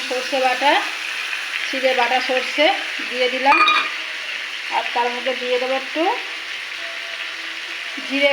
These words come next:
গুঁড়ো, দিয়ে একটু ভালো করে নেড়ে চেড়ে নেবো।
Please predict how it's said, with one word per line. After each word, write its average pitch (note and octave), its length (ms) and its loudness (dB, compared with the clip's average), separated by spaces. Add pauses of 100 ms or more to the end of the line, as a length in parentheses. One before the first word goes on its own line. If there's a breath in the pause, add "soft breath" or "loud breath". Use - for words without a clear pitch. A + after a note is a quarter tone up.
গুঁড়ো, A3 240 -2 (1800)
দিয়ে A#3+ 180 2
একটু B3 120 0 (100)
ভালো B3 200 2
করে B3 220 0
নেড়ে A#3+ 260 2
চেড়ে B3 240 2
নেবো। B3 240 2